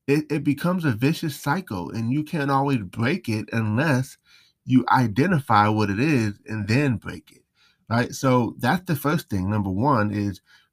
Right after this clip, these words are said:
you know, write a goal that you want to accomplish that you haven't been able to accomplish, and you gotta write it out in,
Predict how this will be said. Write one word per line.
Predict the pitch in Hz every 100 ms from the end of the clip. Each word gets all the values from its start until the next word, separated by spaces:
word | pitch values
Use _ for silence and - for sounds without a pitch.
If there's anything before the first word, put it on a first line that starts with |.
| _ 294 _
you | 151
know, | 156 107 - 107
write | 143 254
a | 170
goal | 92 - 117 117 98 92 95
that | 101 98
you | 123
want | 131 143 123
to | - 117
accomplish | 101 - 120 135 139
that | 117 104
you | 95
haven't | 107 123 127 120
been | 123
able | 123 117
to |
accomplish, | 101 - 123 - 143 139
and | 113
you | 107
gotta | 107 135 151
write | 135 123 123
it | 113
out | 117 -
in, | 107 104 101